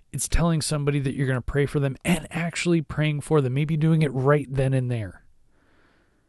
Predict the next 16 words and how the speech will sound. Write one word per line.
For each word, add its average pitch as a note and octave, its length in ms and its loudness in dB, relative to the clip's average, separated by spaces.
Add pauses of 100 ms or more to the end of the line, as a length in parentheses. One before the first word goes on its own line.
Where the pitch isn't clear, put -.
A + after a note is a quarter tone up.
(1500)
It's D3 160 -4
being D3+ 340 0
nice C3+ 360 2
to G#2 100 -6
somebody F2+ 560 -8 (500)
when C3 180 -2
it's A#2 140 -6
really B2+ 260 -2
hard. F#2+ 460 -6 (960)
It's D3 160 -2
forgiving D3 600 0
somebody G#2 560 -8 (840)
who D3 140 -2
has A#2+ 160 0
wronged B2 480 0
you. E2 200 -10